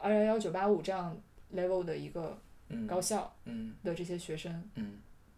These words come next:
Speaker 1: 这么一小撮学生的状态？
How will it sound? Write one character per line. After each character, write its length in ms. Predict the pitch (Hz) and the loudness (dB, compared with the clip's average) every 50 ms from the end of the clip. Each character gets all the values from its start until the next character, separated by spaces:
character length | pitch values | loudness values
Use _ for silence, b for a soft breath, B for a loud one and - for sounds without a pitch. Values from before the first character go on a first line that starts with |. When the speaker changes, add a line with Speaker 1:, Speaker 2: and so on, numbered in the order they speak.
| - - - - - - | -20 -20 -20 -18 -6 -4
Speaker 1:
这 80 | 196 | -4
么 60 | 185 190 | -2 -2
一 80 | 208 | -2
小 180 | 208 - 156 160 | -4 -4 -4 -6
撮 180 | - - 180 | -6 -6 -6
学 160 | 175 - - 170 | -6 -6 -8 -10
生 220 | - 170 165 165 | -10 -8 -8 -8
的 180 | 165 165 - - - - - - - - - - | -8 -8 -10 -14 -16 -18 -18 -18 -18 -18 -14 -10
状 200 | - 165 160 170 | -10 -8 -8 -8
态？ 200 | - - 208 | -10 -10 -12